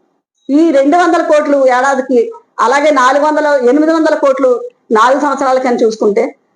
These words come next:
ఈ గవర్నమెంట్ లో, హాస్పిటల్స్ లో ఉన్న అవసరాలు కానీ,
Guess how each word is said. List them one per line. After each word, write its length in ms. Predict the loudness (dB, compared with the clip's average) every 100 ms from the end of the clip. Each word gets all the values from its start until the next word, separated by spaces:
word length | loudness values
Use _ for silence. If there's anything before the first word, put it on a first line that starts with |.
| -4
ఈ 140 | -2
గవర్నమెంట్ 520 | 0 0 0 0 0 0
లో, 320 | 0 0 -2 -10 _ -4
హాస్పిటల్స్ 520 | -2 -2 -4 -2 -2
లో 180 | 0 0
ఉన్న 160 | 0 0
అవసరాలు 500 | -2 -2 0 0 0
కానీ, 340 | 0 -2 -6